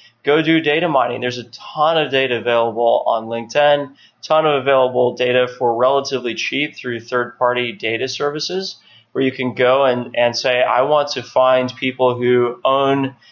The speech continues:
a second property that is not their residence or third property, et cetera, um, in this particular metro area that's of this size and this, uh, this value." You can look for multifamily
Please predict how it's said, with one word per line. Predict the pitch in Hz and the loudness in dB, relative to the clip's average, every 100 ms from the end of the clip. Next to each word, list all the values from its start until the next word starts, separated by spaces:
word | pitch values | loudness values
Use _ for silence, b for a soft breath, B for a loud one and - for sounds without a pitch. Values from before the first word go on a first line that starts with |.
| b _ | b _
a | 123 | -6
second | 127 - 165 156 165 151 - | -4 -2 0 0 -2 -6 0
property | 139 135 135 139 139 123 | 2 2 0 -2 0 0
that | 120 | 0
is | 113 113 | -2 -4
not | 123 131 135 | 0 2 2
their | 135 131 | 2 2
residence | 127 120 123 123 123 120 - - | 4 2 0 -2 -2 -6 -10 -12
or | 104 | -16
third | - 139 131 | -4 -2 0
property, | 127 127 123 123 | 2 2 0 -6
et | 113 | -6
cetera, | - 123 123 120 - b b b _ 120 | -2 2 4 2 -2 b b b _ 0
um, | 120 117 117 117 113 - | 2 4 2 0 -6 -8
in | 135 135 123 117 | -2 0 -2 0
this | 143 143 | 0 0
particular | 147 135 139 143 135 120 | -6 -4 -6 0 0 2
metro | 120 - 123 | 0 0 -2
area | 82 131 143 147 147 143 - | 0 2 2 4 2 2 0
that's | 120 113 117 | 0 0 -2
of | 107 113 | -10 -6
this | 127 127 | -4 -4
size | - 131 131 131 123 | 0 2 4 2 0
and | 104 110 | -8 -6
this, | 120 117 - | -4 -4 -2
uh, | 123 120 117 117 107 | 2 4 4 0 -4
this | 113 - | -10 -2
value." | 123 131 135 131 | 2 2 2 -2
You | 123 113 | -6 -8
can | 113 | -10
look | 110 104 | -10 -10
for | 110 | -6
multifamily | 120 127 135 127 131 131 131 127 127 | -2 -2 -4 -2 2 2 2 0 -2